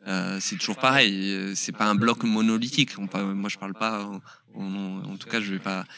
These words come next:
je vais pas dire que tous les sportifs, euh, pensent, euh, la même chose. Euh, ce qui est intéressant de voir, c'est que, c'est qu'il y a, euh, en tout cas, dans l'entre-soi des dirigeants,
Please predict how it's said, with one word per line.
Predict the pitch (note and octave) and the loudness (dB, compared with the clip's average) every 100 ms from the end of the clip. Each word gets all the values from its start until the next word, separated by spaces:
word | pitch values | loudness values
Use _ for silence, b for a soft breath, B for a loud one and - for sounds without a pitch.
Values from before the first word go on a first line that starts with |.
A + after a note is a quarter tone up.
| B | B
je | G2+ | -2
vais | |
pas | G2+ | 2
dire | G#2+ A#2 | 2 0
que | - | -2
tous | - A#2+ | -4 0
les | A2+ | 0
sportifs, | - G#2+ - A#2 G#2 | 0 -6 -4 -4 -4
euh, | F#2+ | -8
pensent, | - G2+ - | -6 -6 -4
euh, | F#2+ F#2 F#2 | -4 -4 -4
la | F2+ | -2
même | F2+ | 0
chose. | - B2 C3+ - B B B F#2+ | 0 2 0 -2 B B B -4
Euh, | F#2 F2+ F#2 F#2+ F#2 F#2 F#2+ F#2+ F#2+ F#2+ F#2+ F2 | -2 0 -2 -4 -6 -8 -8 -10 -10 -10 -10 -8
ce | - - | -6 -6
qui | - G#2 F#2+ | -2 2 2
est | G2 | 4
intéressant | F#2+ F#2+ G2 F#2 - G#2 | 2 2 2 2 2 4
de | |
voir, | C3 C3 | 4 4
c'est | - G#2+ | 2 0
que, | - G2 | -6 -6
c'est | G2 G2 | -4 -6
qu'il | G2 G2+ | -6 -4
y | G2 | -2
a, | G2 F#2 B B _ - | -2 -4 B B _ -10
euh, | G2 F#2 | -6 -4
en | G2+ | -6
tout | - | 0
cas, | B2 | 0
dans | A2+ G2 F#2+ F#2+ | 2 2 2 0
l'entre-soi | G#2 A2 - A#2 - B2 | 0 -2 0 -2 2 2
des | G#2+ | 2
dirigeants, | G2+ F#2+ G2 G2 G2 | 0 -2 -2 -4 -6